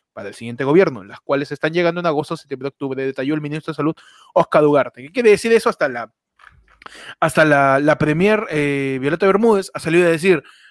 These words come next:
"Mano, ta madre, te estoy dejando todo, pa' que este año se vacune la, todo el,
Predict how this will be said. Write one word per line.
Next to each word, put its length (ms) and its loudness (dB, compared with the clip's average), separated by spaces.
"Mano, 480 -4
ta 100 -14
madre, 340 -18
te 80 -2
estoy 200 6
dejando 400 4
todo, 540 0
pa' 180 -2
que 80 0
este 240 -2
año 220 -2
se 120 -8
vacune 420 -6
la, 160 -2
todo 320 0
el, 180 0